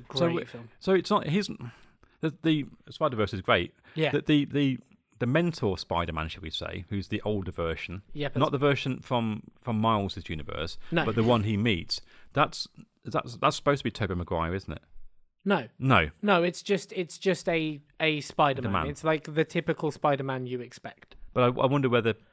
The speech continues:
Speaker 2: But
Speaker 1: because
Speaker 2: th-,
Speaker 1: he does
Speaker 2: but
Speaker 1: the drop
Speaker 2: so
Speaker 1: down
Speaker 2: in a separate universe, there is Tobey Maguire Spider-Man, and
Speaker 1: As
Speaker 2: in a
Speaker 1: well.
Speaker 2: separate universe, there is, what's his face, Andrew Garfield Spider-Man,
Speaker 1: Yeah.
Speaker 2: and in a separate universe,
Speaker 1: Universe.
Speaker 2: there is Tom Holland Spider-Man.
Speaker 1: Fantastic, sir.
Speaker 2: And
Speaker 1: That's
Speaker 2: they're, like, talking to them for the sequel.
Speaker 1: That would be a great idea.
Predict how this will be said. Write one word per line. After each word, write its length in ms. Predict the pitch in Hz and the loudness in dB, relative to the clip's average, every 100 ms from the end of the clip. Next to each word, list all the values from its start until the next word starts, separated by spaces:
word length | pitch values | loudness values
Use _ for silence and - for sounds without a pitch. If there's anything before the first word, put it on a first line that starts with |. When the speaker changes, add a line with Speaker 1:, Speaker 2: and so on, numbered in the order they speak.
| - | -2
Speaker 2:
But 160 | 202 | 0
Speaker 1:
because 140 | 196 - | 2 2
Speaker 2:
th-, 0 | |
Speaker 1:
he 60 | |
does 120 | - 143 | 4 4
Speaker 2:
but 100 | 127 | 6
Speaker 1:
the 20 | |
drop 100 | 151 | 8
Speaker 2:
so 60 | 190 | 10
Speaker 1:
down 260 | 127 123 | 10 8
Speaker 2:
in 140 | 196 196 | 6 6
a 100 | 202 | 2
separate 460 | - 208 180 185 | 0 -4 -2 -2
universe, 560 | 180 170 151 147 139 - | 0 0 2 0 0 -2
there 280 | 143 151 151 | 2 4 4
is 140 | 143 | 2
Tobey 300 | 165 151 147 | 0 -2 -2
Maguire 360 | 143 143 139 131 | -4 2 2 0
Spider-Man, 540 | - 143 135 127 127 | -2 -2 -2 -2 -6
and 180 | 135 131 | -6 -2
Speaker 1:
As 100 | 107 | 0
Speaker 2:
in 60 | 147 | 2
a 20 | |
Speaker 1:
well. 140 | 95 | 4
Speaker 2:
separate 280 | 165 147 156 | 2 0 -4
universe, 520 | 151 143 139 131 131 - | -2 -4 -2 -4 -6 -10
there 320 | 143 143 139 | -4 -2 -2
is, 300 | 135 131 - | -2 -6 -10
what's 200 | 151 131 | -12 -12
his 100 | 135 | -16
face, 160 | - 123 _ - _ | -18 -20 _ -20 _
Andrew 280 | 165 165 160 | -2 0 0
Garfield 440 | 151 156 - 147 - | 2 2 2 -6 -4
Spider-Man, 480 | - 143 135 135 123 | -2 -2 -2 -4 0
Speaker 1:
Yeah. 100 | 143 | -2
Speaker 2:
and 80 | |
in 160 | 165 147 | -2 -4
a 80 | 139 | -4
separate 340 | - 156 147 | -6 -8 -8
universe, 220 | 151 104 143 | -4 -2 0
Speaker 1:
Universe. 160 | 87 85 | -2 -2
Speaker 2:
there 160 | 139 | -4
is 80 | 131 | -4
Tom 200 | - 135 | -4 -4
Holland 260 | 135 127 117 | -4 -8 -10
Spider-Man. 400 | - 110 - 85 | -14 -12 -8 -8
Speaker 1:
Fantastic, 440 | - 87 - - | -6 -8 -10 -14
sir. 140 | - - _ - | -14 -16 _ -6
Speaker 2:
And 180 | 156 156 | -4 0
Speaker 1:
That's 60 | 147 | 2
Speaker 2:
they're, 80 | |
like, 240 | 143 147 - | 2 0 -2
talking 360 | 151 143 147 | 0 0 -2
to 160 | 131 135 | -4 -4
them 120 | 123 | -6
for 100 | 120 | -10
the 80 | 120 | -14
sequel. 360 | - 110 - _ _ | -16 -18 -20 _ _
Speaker 1:
That 80 | 113 | 4
would 100 | 127 | 4
be 80 | 92 | 4
a 40 | |
great 180 | 85 90 | 0 0
idea. 280 | 82 80 | 0 -4